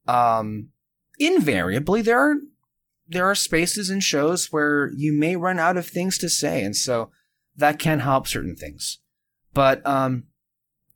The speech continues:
yeah, yeah. All of which is to say is <laughs> I have now officially, um, rem-, uh, close out every show with Stay Under the Spotlight.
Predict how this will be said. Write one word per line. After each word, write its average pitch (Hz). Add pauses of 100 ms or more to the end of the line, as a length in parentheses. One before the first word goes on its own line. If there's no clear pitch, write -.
(180)
yeah, 277 (160)
yeah. 160 (520)
All 302
of 285
which 294
is 262
to 240
say 170
is 151 (180)
<laughs> -
I -
have 170
now 196 (340)
officially, 214 (460)
um, 139
rem-, 135
uh, 131 (140)
close 180
out 165
every 180
show 165 (840)
with 110
Stay 170
Under 190
the 196
Spotlight. 135